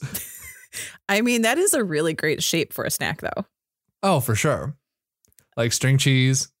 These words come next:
Speaker 2: Oh,
Speaker 1: That's
Speaker 2: I
Speaker 1: a
Speaker 2: had
Speaker 1: tube.
Speaker 2: string cheese this week and it was delightful.
Speaker 1: Uh, I do, I do love a good string cheese.
Speaker 2: Mm-hmm. Yeah, I had not had it. Oh. Yeah. So I think in conclusion, we're saying don't smoke cigars,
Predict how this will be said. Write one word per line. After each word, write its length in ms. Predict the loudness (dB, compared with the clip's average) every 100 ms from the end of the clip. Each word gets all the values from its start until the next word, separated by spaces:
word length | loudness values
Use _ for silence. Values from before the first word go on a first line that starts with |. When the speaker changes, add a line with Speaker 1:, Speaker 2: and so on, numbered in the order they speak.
| _ _ _
Speaker 2:
Oh, 380 | 0 0 -2 -8 _ _ _ -4
Speaker 1:
That's 160 | 0
Speaker 2:
I 40 | 2
Speaker 1:
a 20 |
Speaker 2:
had 60 | 2
Speaker 1:
tube. 60 | 4
Speaker 2:
string 180 | 2 0
cheese 240 | -2 -4
this 200 | -4 -6 -4
week 200 | -6 -6
and 80 |
it 40 | -8
was 140 | -8
delightful. 640 | -8 -8 -8 -10 -10 -12 -12 _ _ _ _ _ _ _ _ -4
Speaker 1:
Uh, 340 | 0 2 0 -6 -6
I 140 | -2
do, 520 | 0 0 2 0 -4 -4
I 80 | -2
do 160 | 0
love 200 | 0 0
a 40 | -2
good 180 | -2
string 280 | -4 -6 -8
cheese. 420 | -6 -2 0 0
Speaker 2:
Mm-hmm. 360 | -2 -4 -6 -8 -8 -6
Yeah, 180 | -4 -4
I 60 |
had 160 | -6 -6
not 160 | -8 -6
had 260 | -8 -8
it. 140 | -12 -18 _ -10
Oh. 260 | -10 -12 _ _ _ _ _ _ _ _ _ _ _ _ _
Yeah. 220 | -10 -8 -4
So 560 | 0 0 2 0 -2 -10 _ _ _
I 60 | -4
think 280 | -2 -2 -2
in 100 | -4
conclusion, 560 | -4 -2 0 0 0 -2
we're 100 | -2
saying 540 | 0 0 0 -4 -8 -6
don't 280 | -2 -2 -2
smoke 280 | -4 -4
cigars, 680 | -4 0 0 2 0 -2